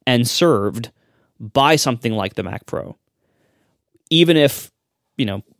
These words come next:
most of us, quote, "most of us" or most people don't need that. It is important to have those needs served somewhere. And so I am not advocating in this transition for things like the Mac Pro to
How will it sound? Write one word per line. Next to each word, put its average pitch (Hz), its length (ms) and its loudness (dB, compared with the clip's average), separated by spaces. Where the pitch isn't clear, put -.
most 151 480 4
of 107 120 0
us, 104 180 -6
quote, 127 380 2
"most 151 320 2
of 98 100 -6
us" 117 200 -6
or 123 60 -4
most 127 300 0
people 110 500 -4
don't 143 240 2
need 113 220 -2
that. - 220 -10
It 139 120 0
is 151 120 4
important 139 380 0
to 120 60 -6
have 117 160 -4
those 107 140 -4
needs 101 200 -4
served - 260 -4
somewhere. - 440 -12
And 98 340 -4
so 123 300 2
I 127 180 0
am 127 160 2
not 131 240 4
advocating 107 720 0
in 131 100 2
this 120 120 0
transition 113 640 0
for 107 520 0
things 127 320 0
like 117 200 0
the 120 80 0
Mac 110 280 -2
Pro 104 640 2
to 104 500 -4